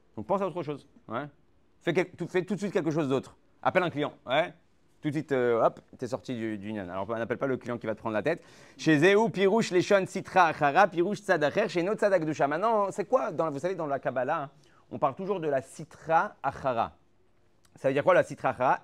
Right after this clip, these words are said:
Tzad Acher. Le côté contraire. Le côté contraire de quoi ? De la Kdusha.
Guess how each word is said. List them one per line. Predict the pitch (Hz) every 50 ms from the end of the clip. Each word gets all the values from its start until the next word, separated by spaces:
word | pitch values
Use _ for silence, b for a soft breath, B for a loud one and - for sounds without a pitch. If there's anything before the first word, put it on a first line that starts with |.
| _ _
Tzad | - - 202 196 - -
Acher. | 165 139 - 139 127 104 85 - _ _ _ _ _ _ _ _ _ _ _ _ _
Le | - 127
côté | 123 - 180 170 - 208 -
contraire. | - 185 160 - - 135 107 87 101
Le | 113
côté | - 143 127 147 143
contraire | - 147 135 - 151 135
de | 117 117
quoi ? | - 120 123 139 175 - - _ _ _ _ _ _ _ -
De | 107 135
la | 143 139 127
Kdusha. | 120 117 143 127 - 147 101 -